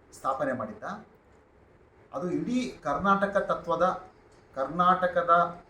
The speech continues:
ಏಕೀಕರಣದ, ಕರ್ನಾಟಕದ ಜನಸಮೂಹ, ಭಾಷಾ ಸಮೂಹ, ದಲಿತ ಮತ್ತು ಸಾಮಾಜಿಕ ಚಳುವಳಿಯಲ್ಲಿ ಭಾಗವಹಿಸಿದಂಥ ಹಿರಿಯರ ಒಂದು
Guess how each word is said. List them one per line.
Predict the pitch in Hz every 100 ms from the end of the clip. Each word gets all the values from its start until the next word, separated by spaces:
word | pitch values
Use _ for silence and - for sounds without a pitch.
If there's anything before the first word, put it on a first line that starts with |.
| _ _ _ - _ 123
ಏಕೀಕರಣದ, | 151 196 190 160 151 147 156 - - - _ -
ಕರ್ನಾಟಕದ | 127 165 175 175 170 160
ಜನಸಮೂಹ, | 139 143 165 175 151 143 165
ಭಾಷಾ | 117 131 147 175
ಸಮೂಹ, | 170 156 131 151 160 - _ _ -
ದಲಿತ | 143 165 165 165 156 - - _ _
ಮತ್ತು | 135 151
ಸಾಮಾಜಿಕ | - 143 175 180 170 - 139 123 151
ಚಳುವಳಿಯಲ್ಲಿ | 156 170 160 147 143
ಭಾಗವಹಿಸಿದಂಥ | 139 160 156 156 147
ಹಿರಿಯರ | 147 - 175 175 151 143 104 - - _ 131
ಒಂದು | 139 139 127 110 -